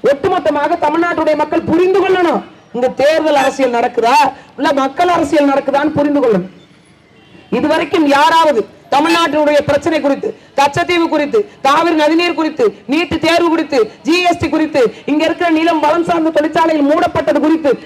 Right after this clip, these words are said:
யாராவது பாராளுமன்றத்துல போய் ஒரு அரை மணி நேரம் பேசிய வரலாறு உண்டா? அண்ணா ராமலிங்கம் அவர்களை போன முறை எம் பி ஆக்கி ஜெயிக்க வச்சு அனுப்பிச்சு வச்சீங்க.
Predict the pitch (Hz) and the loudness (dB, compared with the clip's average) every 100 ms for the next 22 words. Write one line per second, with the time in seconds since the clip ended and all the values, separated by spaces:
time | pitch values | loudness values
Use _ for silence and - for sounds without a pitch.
0 | - 269 330 349 370 370 - 294 359 349 | -4 0 2 2 2 2 0 2 2 2
1 | 320 311 294 285 - 403 403 - - - | 2 0 0 0 2 4 4 0 -8 -8
2 | - 427 196 233 311 311 294 285 330 302 | -2 0 2 2 0 0 0 0 0 0
3 | 277 294 - 254 240 269 262 233 233 226 | 0 0 0 -2 0 2 2 0 0 0
4 | - - - _ _ _ - - 285 285 | -2 -8 -20 _ _ _ -12 -4 0 2
5 | 269 339 359 349 320 294 285 294 269 285 | 2 0 0 0 0 2 2 2 0 0
6 | 277 285 277 269 269 277 269 269 247 269 | 2 2 2 2 0 0 0 -2 0 0
7 | 262 240 262 240 - 254 196 208 | 0 0 0 -2 -2 -2 -2 0